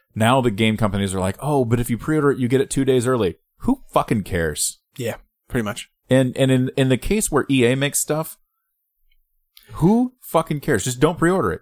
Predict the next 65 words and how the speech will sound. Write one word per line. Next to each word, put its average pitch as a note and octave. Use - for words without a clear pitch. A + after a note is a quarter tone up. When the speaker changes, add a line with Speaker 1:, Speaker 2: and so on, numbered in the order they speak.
Speaker 1:
Don't. B2+
Speaker 2:
Like, D3
if D3+
you're F3
gonna G3+
Speaker 1:
At -
all. D#3+
Speaker 2:
pre-order, E3
and, C3
and, A2
and B2
the B2
second B2
thing A#2
that G2+
they'll G#2+
do G#2
is G#2+
they'll G#2+
add A2
some G#2+
sort G#2+
of G2+
pre-order G#2+
bonus. G#2
And G2+
so, -
like, A2
if A#2+
you're C#3
gonna D3+
pre-order A2
and G#2+
get G#2
a G#2
collectible, G#2
like, G#2+
I A#2
remember B2+
the A2+
first, -
the A#2
first F3+
time F3+
I D#3
really A#2
remember A2
getting G#2+
anything, A2
or A#2+
I B2
didn't C3
do A#2+
this A#2
'cause G#2
I, -
I -
still A2
wouldn't, G#2
I, G2
I A2+
don't A2
care G#2
that A2+
much. C3